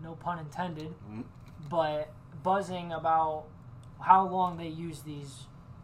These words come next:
Speaker 1: devices and what, where the cameras were at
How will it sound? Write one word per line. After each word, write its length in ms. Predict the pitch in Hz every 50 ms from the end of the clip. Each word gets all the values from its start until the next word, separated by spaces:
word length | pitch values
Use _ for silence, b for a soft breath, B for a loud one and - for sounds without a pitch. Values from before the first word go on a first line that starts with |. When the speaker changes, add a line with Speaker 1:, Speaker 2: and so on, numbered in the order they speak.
| - - - - - -
Speaker 1:
devices 760 | 165 151 147 160 160 156 151 - 143 127 120 - - - - 160 147
and 240 | 143 143 143 151 156 - - - 165 156
what, 300 | 170 185 185 180 - 185
where 180 | 180 185 190 190
the 80 | 190
cameras 520 | 185 - - 185 185 180 180 180 180 165 160
were 160 | 170 170 165
at 280 | 160 156 156 156 -